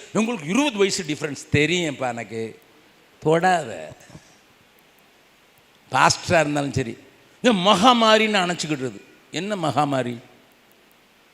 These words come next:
பதிமூணு வயசு ரெபேக்காளுக்கு கண்ணு துருவி போகுது. அங்க ஒரு மனுஷன் வரான் பாருங்க, நாற்பது வயசு. நாற்பது வயசு ஆள் எப்படி இருப்பான்னு உங்களுக்கு தெரியும்.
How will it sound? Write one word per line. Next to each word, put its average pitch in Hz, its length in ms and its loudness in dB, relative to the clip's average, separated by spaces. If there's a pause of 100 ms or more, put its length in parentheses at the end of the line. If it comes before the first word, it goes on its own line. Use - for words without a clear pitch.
(720)
பதிமூணு 175 720 0
வயசு 196 280 4
ரெபேக்காளுக்கு 127 1000 -2 (580)
கண்ணு 160 320 -2
துருவி 175 320 0
போகுது. 135 340 -2
அங்க 131 160 -2
ஒரு 143 200 0
மனுஷன் - 0 -
வரான் 160 200 -2
பாருங்க, 127 380 -2
நாற்பது 139 420 -4
வயசு. 127 260 -6
நாற்பது 165 300 -4
வயசு 151 220 -2
ஆள் 151 80 0
எப்படி 151 240 -4
இருப்பான்னு - 20 -6
உங்களுக்கு 156 400 -6
தெரியும். 101 340 -14